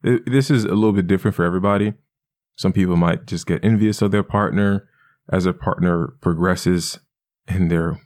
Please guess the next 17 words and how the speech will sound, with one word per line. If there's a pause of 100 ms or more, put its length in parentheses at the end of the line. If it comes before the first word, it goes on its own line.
you
know,
life
journey. (800)
But
in
my
experience, (800)
when
my
partner
does
better, (960)
I
want
to
match.